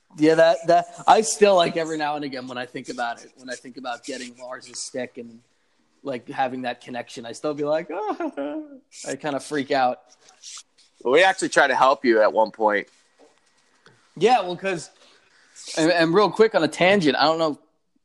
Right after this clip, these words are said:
Speaker 1: we've ever talked about this before, but when we saw Metallica a couple months ago, um,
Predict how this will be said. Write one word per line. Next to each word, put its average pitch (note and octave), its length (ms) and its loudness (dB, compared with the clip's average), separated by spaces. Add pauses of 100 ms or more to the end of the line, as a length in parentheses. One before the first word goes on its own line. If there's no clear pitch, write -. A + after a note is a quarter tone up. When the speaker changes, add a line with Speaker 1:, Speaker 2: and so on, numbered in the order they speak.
(100)
Speaker 1:
we've D3 140 -10
ever C#3+ 120 -6
talked F3 320 0
about C3 200 -8
this B2 120 -20
before, A#2 520 -18 (920)
but C#3+ 160 0
when C#3+ 100 -2
we E3+ 120 0
saw E3 180 2
Metallica E3 580 0
a C3 40 -12
couple B2+ 260 -14
months A#2 220 -16
ago, B2 420 -14 (1600)
um, C#3 580 -2